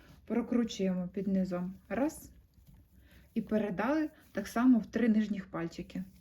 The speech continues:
Ось тут вони в нас тримаються. Все в одне місце. Далі знов припіднімаю тут волосся,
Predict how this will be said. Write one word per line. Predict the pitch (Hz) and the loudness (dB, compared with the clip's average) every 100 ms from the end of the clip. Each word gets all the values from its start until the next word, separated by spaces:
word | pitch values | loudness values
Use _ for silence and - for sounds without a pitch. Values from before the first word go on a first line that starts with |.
| - | -12
Ось | 185 | -10
тут | 196 - | -10 -6
вони | 190 | -2
в | 190 | 0
нас | 185 | -2
тримаються. | - 185 180 170 170 175 - 190 - - - - | -4 -6 -4 -4 -6 -10 -12 -14 -16 -20 -20 -20
Все | - 233 262 - - | -8 -4 -2 -4 -12
в | - | -8
одне | 196 196 | -4 -2
місце. | 185 185 - 202 202 - _ - - - - - - | -2 -4 -8 -10 -10 -18 _ -20 -20 -20 -20 -14 -4
Далі | 208 202 185 175 | 0 0 0 0
знов | 185 240 226 - | 6 6 6 0
припіднімаю | 208 - 190 226 214 185 190 | -6 -2 4 6 6 2 -4
тут | 190 202 | -6 -2
волосся, | 220 202 185 - 262 | 0 0 -4 -4 -6